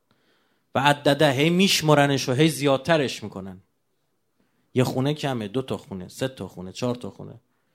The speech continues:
گفتیم قبلاً، آدم داریم تو تهران ده هزار تا خونه داره. ده هزار تا واقعی ها، عدده، یعنی ده هزار تا خونه به نام یه نفره.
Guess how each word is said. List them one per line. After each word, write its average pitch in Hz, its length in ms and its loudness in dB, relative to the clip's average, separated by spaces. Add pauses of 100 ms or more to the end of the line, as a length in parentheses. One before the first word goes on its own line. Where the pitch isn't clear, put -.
(360)
گفتیم 127 360 0
قبلاً، 113 460 -4
آدم 139 300 -4
داریم 135 180 -2
تو - 80 -10
تهران 131 280 -4
ده 135 140 0
هزار 131 260 -2
تا - 100 -8
خونه 120 260 -6
داره. 92 280 -10 (920)
ده 120 140 -4
هزار 120 180 -2
تا 151 100 -4
واقعی 143 400 -2
ها، 120 180 -4
عدده، 120 340 -8
یعنی 101 300 -12 (800)
ده 151 140 0
هزار 147 400 -4
تا 165 100 -4
خونه 143 260 -2
به 143 80 -2
نام 127 160 -2
یه 117 80 -2
نفره. 90 360 -12